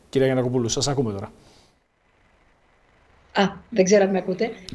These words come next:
Speaker 1: Σας
Speaker 2: Ε,
Speaker 1: ακούμε καθαρά, ναι.
Speaker 2: ωραία. Ε, αυτό που ήθελα να πω είναι ότι, ε, ακούσαμε μία παροχολογία τόσο από τη μεριά της κυβέρνησης, όσο και από τη μεριά του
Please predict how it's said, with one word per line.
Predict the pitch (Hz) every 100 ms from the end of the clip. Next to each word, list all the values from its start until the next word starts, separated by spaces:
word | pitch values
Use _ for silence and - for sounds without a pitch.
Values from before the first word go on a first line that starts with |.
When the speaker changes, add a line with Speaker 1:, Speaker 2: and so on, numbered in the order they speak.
| -
Speaker 1:
Σας | 185 185
Speaker 2:
Ε, | 147
Speaker 1:
ακούμε | 156
καθαρά, | 135 120 110
ναι. | 104 196
Speaker 2:
ωραία. | 190 170 - 190 185 - _ -
Ε, | 175 170 170 165
αυτό | 165 202
που |
ήθελα | 208 220 202
να | 185
πω | 196 190
είναι | 185 196 190
ότι, | 180 180 - 170 170 170 170 180
ε, | 175 175 175
ακούσαμε | 175 190 214 208 180 165
μία | 170 202 196 175
παροχολογία | 214 190 175 170 160 160 190 180 175 175
τόσο | - 190 - 190
από | 185
τη | 180
μεριά | 170 180
της | 180
κυβέρνησης, | 175 175 180 165 175
όσο | 190 185 185
και | 190
από | 180
τη | 170
μεριά | 170
του | 175